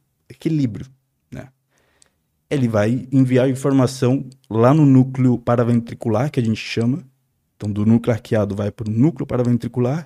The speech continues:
e lá fala: "Para de comer, você já comeu o que precisava." Além disso, quando você ingere alimentos que são mais saudáveis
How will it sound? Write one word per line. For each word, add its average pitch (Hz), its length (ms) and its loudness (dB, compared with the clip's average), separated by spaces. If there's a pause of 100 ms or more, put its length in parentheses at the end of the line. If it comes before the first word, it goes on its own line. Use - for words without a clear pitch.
(120)
e 127 80 -2
lá 123 280 -2 (480)
fala: 113 300 -4 (260)
"Para 127 140 -2
de 127 80 -8
comer, 117 260 -6 (300)
você - 140 -10
já 113 100 -2
comeu 120 160 0
o 117 40 -4
que - 60 -10
precisava." 107 360 -10 (3500)
Além 123 380 0
disso, 127 400 -2 (1300)
quando 151 220 2
você 151 220 0
ingere 123 420 6
alimentos 110 460 2
que - 100 -12
são 113 140 -4
mais 117 300 2
saudáveis 98 1000 -4